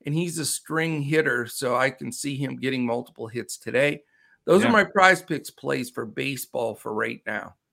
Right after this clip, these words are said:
Speaker 2: Okay. So going back to where we were at on the main slate, I'm gonna go to my fade pitcher. Um, I know I faded him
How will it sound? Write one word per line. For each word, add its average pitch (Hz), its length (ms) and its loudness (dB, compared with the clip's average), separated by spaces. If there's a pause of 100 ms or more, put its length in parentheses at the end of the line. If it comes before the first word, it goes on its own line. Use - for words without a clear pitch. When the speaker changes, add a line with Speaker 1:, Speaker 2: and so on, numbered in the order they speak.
(340)
Speaker 2:
Okay. 143 280 2 (1300)
So 139 260 6
going 151 340 6
back 135 360 6
to 120 340 6
where 110 180 6
we 110 120 4
were 110 120 6
at 107 180 4
on 104 140 0
the 104 60 -2
main 107 280 2
slate, 101 400 0
I'm 107 100 -2
gonna 110 160 0
go 107 220 2
to 107 180 -2
my 98 200 0
fade 113 380 0
pitcher. 123 540 0 (220)
Um, 101 520 -4 (440)
I 101 80 -4
know 101 180 0
I 101 80 0
faded 104 420 4
him 101 360 0